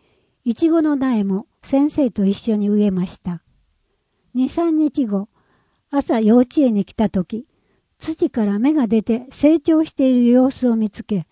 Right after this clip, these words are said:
「やったー！見て、大きくなってるよ」と子供たちは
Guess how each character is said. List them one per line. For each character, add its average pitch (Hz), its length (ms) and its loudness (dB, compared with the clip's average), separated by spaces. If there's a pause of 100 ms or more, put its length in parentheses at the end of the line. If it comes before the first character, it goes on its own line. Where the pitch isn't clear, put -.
(300)
「や 262 120 2
っ - 60 -6 (160)
た 320 80 -2
ー！ 233 260 -4 (680)
見 311 160 2
て、 277 260 -2 (160)
大 320 180 4
き 381 160 -4
く 277 140 -2
な 233 140 0
っ - 20 -6
て 269 220 -2
る 214 100 2
よ」 214 240 0 (520)
と 240 220 -8
子 254 140 -2
供 254 220 0
た 240 160 -6
ち 220 160 -4
は 208 160 -2